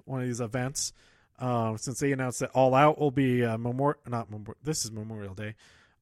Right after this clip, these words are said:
um, Labor Day weekend in September, or August, whatever. August thirty-first, I think.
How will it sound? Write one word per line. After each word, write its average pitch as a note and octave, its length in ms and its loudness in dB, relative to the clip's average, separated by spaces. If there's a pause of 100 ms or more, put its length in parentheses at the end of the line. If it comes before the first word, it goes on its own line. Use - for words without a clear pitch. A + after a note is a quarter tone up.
um, A#2+ 400 0
Labor D3+ 240 4
Day D3+ 160 6
weekend C#3 440 2
in A2+ 120 -4
September, C3+ 680 -2
or B2 320 2 (600)
August, C#3 400 -4
whatever. G#2+ 500 -6 (1040)
August F3 340 4
thirty-first, C3 760 2
I B2 80 -6
think. G#2 360 -10